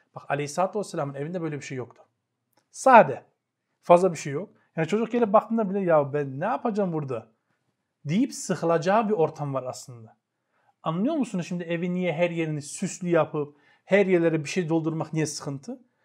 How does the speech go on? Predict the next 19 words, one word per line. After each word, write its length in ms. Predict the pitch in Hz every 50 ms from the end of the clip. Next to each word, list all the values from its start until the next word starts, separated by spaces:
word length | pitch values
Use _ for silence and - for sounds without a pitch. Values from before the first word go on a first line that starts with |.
| _ _ _ _
Çünkü 400 | - 233 240 226 233 - - _
ister 380 | - 151 - - - 247 269 277
istemez 380 | 247 - - 208 185 165 156
çocuğun 360 | - - 180 165 165 220 208 175
merakını 540 | 160 156 160 165 165 165 - - 202 208
uyandırıp 540 | 190 160 160 160 165 180 190 220 233 214 -
orada 180 | 160 160 156 170
oynamasını 520 | 160 156 147 147 147 143 135 - 147 139
teşvik 380 | 127 - 147 - - 160 - -
ediyor. 220 | 127 117 117 104 _ _ _ _ _ _ _ _ _ _ _ -
Bu 80 | -
da 120 | 196 214 214
problem. 380 | - 277 302 311 302 226 160
Ondan 160 | 165 175 185 180
sonra 160 | - 180 156
sıkıntıyı 420 | - - - 170 147 139 - 190
senle 220 | 185 226 233 262 302
ben 100 | 320 320
çekiyoruz. 580 | - 208 - - - 123 - _ _ _ _